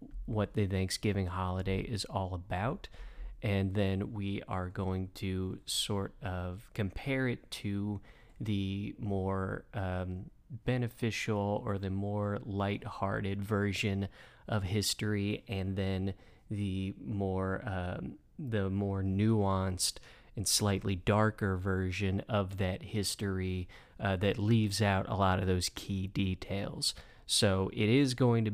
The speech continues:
get a little, uh, it is gonna get a little serious and bloody near the end, um, but I think it is important that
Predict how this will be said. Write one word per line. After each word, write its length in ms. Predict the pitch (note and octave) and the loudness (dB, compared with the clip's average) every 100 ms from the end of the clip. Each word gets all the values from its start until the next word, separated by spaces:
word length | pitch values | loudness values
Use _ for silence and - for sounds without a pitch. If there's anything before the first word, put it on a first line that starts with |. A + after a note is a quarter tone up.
| G#2 - C3 | -2 -6 2
get 280 | G#2+ G#2 - | 4 4 2
a 80 | G#2 | 2
little, 640 | F#2 A2 A2 G#2+ G#2 G#2 - - - - | 4 6 6 6 4 0 -6 -20 -10 0
uh, 260 | G2+ F#2+ G2 | 2 4 4
it 80 | |
is 220 | A2+ A#2+ A#2 | 4 4 4
gonna 180 | A2+ | 4
get 180 | G#2+ G#2+ | 4 2
a 60 | G#2 | 2
little 220 | G2+ G2 | 0 0
serious 720 | - - G2+ G2 F#2+ F#2 - | 0 2 2 2 0 -2 -2
and 120 | F#2 | -2
bloody 380 | F#2 F#2 F#2+ F#2 | 0 0 0 0
near 320 | F#2 G#2+ G#2 | 2 2 2
the 220 | F#2+ F#2 | 2 2
end, 340 | F2 F2+ F#2 F#2 - - - - | 0 0 -2 -6 -10 -20 -16 -4
um, 480 | G2 F#2 F#2 G2 - - | 0 0 0 -2 -6 -8
but 480 | A2 G#2+ G#2+ G2+ - - | -2 4 6 4 0 -4
I 140 | G#2 | -4
think 240 | - G#2 G2+ | 0 0 0
it 100 | G2+ | 0
is 180 | G2 | 0
important 760 | G2+ F#2 - G#2+ G#2 - G2 F#2+ | 0 -2 -2 0 0 0 -4 0
that 400 | G#2 F#2+ F#2 | 2 2 0